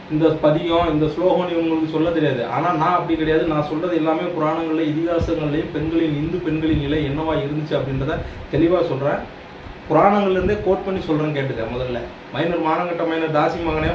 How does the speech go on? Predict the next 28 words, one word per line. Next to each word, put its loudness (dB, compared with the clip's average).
உனக்கு 0
தான் -2
இந்த 0
பதிவு. 0
புரியுதா 0
உனக்கு? -4
இந்த, -2
இந்த 0
வீடியோவை 2
முழுக்க -2
முழுக்க -2
நான் -2
போடுறது 0
எதுக்குன்னா, -2
இந்து -2
பெண்களின் -2
நிலை 2
எந்த -4
அளவுக்கு 0
உயரத்துல 0
இருந்துச்சு -2
அப்படின்றத -4
இந்த 2
மாதிரி 2
திராவிட 2
கும்பல்ல 0
இருக்கிற 0
தாசி 0